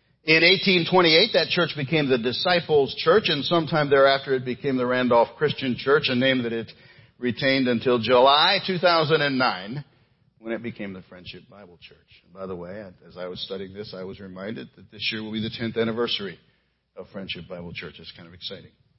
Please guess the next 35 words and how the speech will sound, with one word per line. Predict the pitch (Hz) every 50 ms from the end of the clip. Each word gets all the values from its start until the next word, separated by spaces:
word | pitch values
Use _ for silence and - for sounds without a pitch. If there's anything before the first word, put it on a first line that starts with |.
| _ _ _ _ _ _ _ _ _ _ - - -
The | - 143
Disciples | 147 151 - 202 233 214 196 156
of | 151 135
Christ | - - 180 196 214 190 -
denomination | 135 151 139 143 135 135 135 139 143 - 156 143
to | -
which | 151 175 185 - -
this | 160 156 -
church | - - 165 156 -
belonged | - 139 135 143 147 143 135 120
for | - 123
so | - - - 202 175
many | 135 120 107 98
years, | 90 95 95 98 101 104 117
most, | 135 170 196 190 180 - - - - - _ -
most | 180 202 190 160 - - -
of | 95
its | 101 98 - -
history, | - 113 - - 120 117 123
it | 143 135
had | - 208 180
some | - - 165 139 127
guiding | 117 123 131 139 139 139 139 131 123 117
principles. | - 135 135 123 - 120 101 107 90 78 - - - _ _ _ _ _ _ _ _ _ _ _ _ _ _ _ _ _ _ - - - - - - - -
One | 117 139 175 202
of | 196
those | 165 175 170 156 - -
principles | 175 170 - 120 131 143 131 123
was, | 123 123 110 98 98 127 156 180 - - - - - _ _ _ _ _ _ _ _ _ _ _ _
quote, | - 135 120 117 - - - - - - _ _ _ _ _ _
"Bible | - 120 123 147 165 175
names | 165 147 123 117 120 135 - - -
for | - 123
Bible | 107 117 113 113 117 131 131 -
things, | - 107 98 92 95 101 120 151